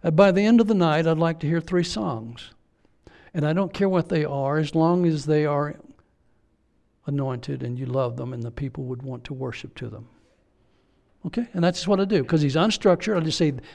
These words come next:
"The end result is this." And, and then I monitor his values. And that's all I do in my management style with him.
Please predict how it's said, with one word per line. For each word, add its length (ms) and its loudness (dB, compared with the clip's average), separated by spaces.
"The 160 2
end 240 6
result 460 2
is 260 -4
this." 600 -6
And, 240 2
and 160 0
then 160 2
I 80 0
monitor 500 -4
his 200 -2
values. 680 -8
And 100 -4
that's 180 -2
all 140 -2
I 60 -2
do 200 -4
in 140 -8
my 120 -4
management 480 -6
style 220 -8
with 100 -10
him. 120 -6